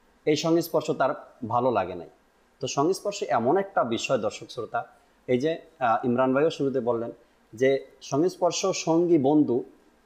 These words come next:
আপনাকে অনেক বড় বানাতে পারে, আবার আপনাকে একদম খারাপও বানাতে পারে, নেককারও বানাতে পারে, আবার বদকারও বানাতে পারে, সম্মানিত বানাতে পারে, আবার অসম্মানিত বানাতে পারে।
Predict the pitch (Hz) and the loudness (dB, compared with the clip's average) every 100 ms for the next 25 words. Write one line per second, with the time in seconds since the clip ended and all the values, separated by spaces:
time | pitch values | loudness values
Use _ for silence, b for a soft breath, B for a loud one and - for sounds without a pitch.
0 | _ _ _ _ _ _ - 131 185 185 | _ _ _ _ _ _ -4 0 0 2
1 | 180 135 139 170 135 107 90 101 - _ | 2 4 2 2 0 -2 -6 -10 -12 _
2 | _ _ _ - - 165 - 165 190 170 | _ _ _ -2 2 2 2 -2 -2 -4
3 | - - 143 127 147 147 139 135 135 107 | -4 -4 -2 0 0 2 0 -2 -2 -4
4 | 95 101 101 - _ b b 123 147 - | -4 -8 -10 -10 _ b b 0 0 0
5 | 175 180 175 175 180 170 185 - 131 156 | 0 2 2 0 0 0 0 0 0 2
6 | 135 151 - 156 139 123 110 107 98 98 | 2 0 0 0 2 2 0 -2 -2 -2
7 | - - 143 151 185 185 170 175 170 175 | -2 0 2 2 2 2 0 0 2 2
8 | 170 180 - - 151 160 - 208 208 208 | 2 0 -4 -4 0 0 2 2 4 2
9 | 202 165 135 113 110 98 | 2 2 0 0 0 -2